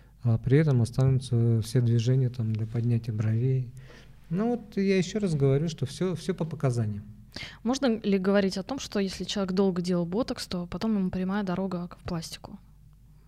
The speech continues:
Speaker 1: Ну, если он долго делал ботокс, например, в лоб, и уже лобные мышцы у него переродились фактически, они не могут сократиться до такой степени, чтобы поднять брови нормально,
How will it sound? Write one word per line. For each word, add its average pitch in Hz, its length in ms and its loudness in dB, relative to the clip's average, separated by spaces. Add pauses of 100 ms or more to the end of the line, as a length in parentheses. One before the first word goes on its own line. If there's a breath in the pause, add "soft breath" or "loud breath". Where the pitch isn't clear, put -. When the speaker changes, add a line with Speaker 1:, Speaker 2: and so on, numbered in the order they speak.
Speaker 1:
Ну, 151 360 4
если 156 640 6
он 143 200 6
долго 139 300 8
делал 131 340 6
ботокс, 131 420 2
например, 123 380 4
в 113 100 6
лоб, 156 360 8 (560 loud breath)
и 127 40 4
уже 123 180 8
лобные 139 400 8
мышцы 135 360 4
у 123 60 6
него 131 220 8
переродились 127 720 6
фактически, - 640 -2
они 135 180 6
не 135 100 6
могут 139 340 6
сократиться 123 580 -2
до 113 40 -4
такой 127 240 -2
степени, 127 380 0
чтобы - 240 -6
поднять 120 400 4
брови 151 320 6
нормально, 113 520 4